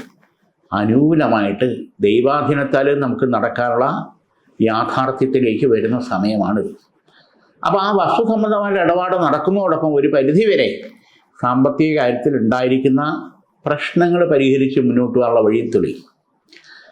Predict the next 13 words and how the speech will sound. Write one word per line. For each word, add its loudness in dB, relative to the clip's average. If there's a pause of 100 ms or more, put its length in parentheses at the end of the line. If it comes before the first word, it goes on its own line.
(200)
വിദേശത്ത് 2 (180)
പോകാൻ 2 (100)
ശ്രമിക്കുന്നവരെ 0
സംബന്ധിച്ചിടത്തോളം 0 (260)
അനുകൂല 2 (120)
ഘടകവും 2 (500)
ദൈവാധീനവും 2
കാണുന്നുണ്ട്. 0 (540)
അത് 4 (260)
പഠനത്തിനായിരുന്നാലും 2 (1300)
തൊഴിലിനായിരുന്നാലും 4 (240)
ബിസിനസ്സിനായിരുന്നാലും 2 (920)
വെറുതെ 4